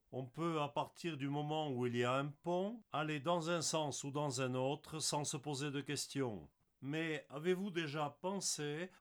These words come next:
au fait que dans le domaine relationnel et le domaine spirituel,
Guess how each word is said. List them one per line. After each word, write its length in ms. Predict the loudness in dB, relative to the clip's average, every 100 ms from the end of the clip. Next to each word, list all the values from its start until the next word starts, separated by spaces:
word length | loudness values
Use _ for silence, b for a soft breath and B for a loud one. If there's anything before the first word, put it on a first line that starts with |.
| -4
au 120 | -4
fait 340 | -4 -4 -4 -4
que 100 | -4
dans 180 | -2
le 100 | -2
domaine 480 | -2 -2 -2 -2 -2
relationnel 1080 | -4 -4 -4 -2 -2 -2 -4 -2 -2 -2 -4 -8 -4
et 80 | 0
le 140 | 0
domaine 460 | 0 0 0 0 0
spirituel, 1000 | -4 -4 -4 -4 -6 -2 0 0 -2